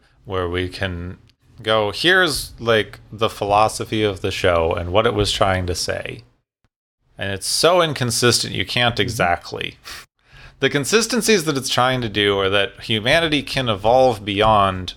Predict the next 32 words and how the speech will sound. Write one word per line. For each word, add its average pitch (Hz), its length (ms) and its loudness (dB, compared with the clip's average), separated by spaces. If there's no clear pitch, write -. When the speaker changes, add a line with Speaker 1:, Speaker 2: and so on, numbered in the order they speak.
Speaker 1:
what 110 280 2
we 110 140 0
are 101 220 2
now 82 580 -2
Speaker 2:
Yes. - 280 -16
Speaker 1:
and 98 380 -4
better 101 340 0
ourselves. - 840 -4
Strikingly 147 760 -2
at 113 200 4
odds 104 440 4
with 92 560 -2
humanity 127 600 0
can't 135 400 -2
evolve 110 480 4
or 107 180 4
better 98 280 2
ourselves. 92 920 0
<laughs> - 40 -20
Speaker 2:
It - 420 -6
wants 214 480 0
to 214 120 0
push 208 400 2
one 185 240 0
thing, 175 400 0
but 139 180 4
is - 400 -2
being 147 440 0
held 127 360 2
back, - 380 -4
it - 100 -18
seems, - 600 -12